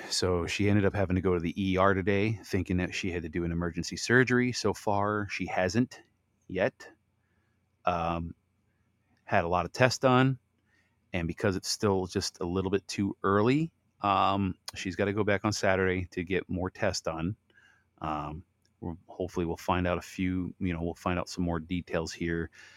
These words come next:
uh, in a few days after those tests on Saturday. But, um, yeah, so it's, uh, it's looking like maybe possibly it could be another miscarriage.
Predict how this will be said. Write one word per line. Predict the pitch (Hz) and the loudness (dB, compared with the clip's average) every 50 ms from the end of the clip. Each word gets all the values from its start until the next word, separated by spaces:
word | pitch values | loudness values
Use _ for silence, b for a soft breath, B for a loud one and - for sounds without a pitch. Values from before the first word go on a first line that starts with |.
| B B B B B B B - | B B B B B B B -4
uh, | 82 78 78 80 - - | -2 -2 -2 -2 -2 -2
in | 87 82 | -4 -4
a | |
few | - - 95 85 | 0 0 0 0
days | 87 82 82 80 - - - | 2 2 0 0 -2 -2 -2
after | 90 90 82 - - 90 85 80 | 0 0 0 0 -2 -4 -4 -4
those | 85 87 90 90 90 90 - - | -2 0 2 2 2 0 -2 -6
tests | - - 95 85 - - 90 | -2 -2 0 0 0 0 0
on | 82 82 80 | 0 0 0
Saturday. | - - 95 90 90 90 87 82 82 82 82 92 101 - _ _ | 0 2 2 2 4 2 2 0 0 -4 -6 -10 -14 -16 _ _
But, | - 87 82 80 - - - | -6 -6 -6 -6 -6 -4 -4
um, | 80 82 87 - 82 82 82 82 78 - _ _ _ _ _ _ _ _ | -4 -4 -4 -4 -4 -2 -2 -4 -6 -8 _ _ _ _ _ _ _ _
yeah, | 98 98 90 85 80 | 2 2 4 4 2
so | - - 95 87 87 | 2 2 2 4 4
it's, | 92 - - - | 2 0 2 4
uh, | 98 92 90 87 82 B B B B B B B B B B B | 4 6 6 4 4 B B B B B B B B B B B
it's | - - | -8 2
looking | - 104 110 - 117 113 | 6 6 8 10 10 8
like | 107 107 110 104 - - | 10 10 8 6 4 2
maybe | 90 90 95 101 107 104 107 101 | 2 4 4 4 4 4 2 0
possibly | - - 95 98 95 95 - - - 101 95 | 2 4 4 4 4 4 0 0 0 0 0
it | 92 | 0
could | - - 98 90 85 | 0 -2 -4 -2 0
be | 98 90 92 92 - - | 2 2 2 2 2 2
another | 92 90 90 85 82 82 87 | 2 2 2 2 2 2 2
miscarriage. | 87 87 85 82 - - - 95 98 107 117 120 127 - - - - | 2 2 2 0 -2 0 2 4 4 4 4 2 -2 -6 -8 -8 -10